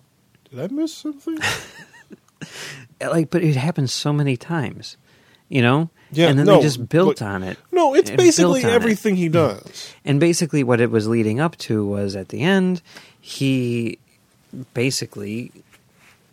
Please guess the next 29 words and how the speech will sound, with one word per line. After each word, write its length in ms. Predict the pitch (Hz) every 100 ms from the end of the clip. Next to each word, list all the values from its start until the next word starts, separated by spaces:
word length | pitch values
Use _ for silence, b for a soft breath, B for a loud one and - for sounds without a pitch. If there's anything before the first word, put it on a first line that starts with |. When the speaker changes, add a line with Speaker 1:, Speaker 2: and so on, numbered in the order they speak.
| _ -
Speaker 2:
is 320 | 131 113 107
the, 200 | 107 107
the 160 | 117
big 360 | 110 123 117 -
catalyst 680 | - - 127 110 101 - -
for 260 | - 107 101
the 100 | 95
final 520 | - 110 117 110 101
crash. 800 | - 117 104 151 127 - - - _ _ b b b b b - -
Speaker 1:
Mm. 340 | 127 123 117 113
Speaker 2:
I 20 |
think 180 | 110 185
we're 100 | 170
in 80 | 143
agreement 440 | 117 127 117 101
that 100 | 110
that 180 | 110 107
storyline 520 | - 110 101 98 92
doesn't 260 | 92 92 92
work 220 | 92 -
at 80 | -
all. 220 | - - - B B B
Speaker 1:
I 120 | 156
don't 160 | 202 175
think, 160 | 165 -
I 100 | 196
don't 160 | 233
even 240 | 208 175 156
know. 360 | 156 135 95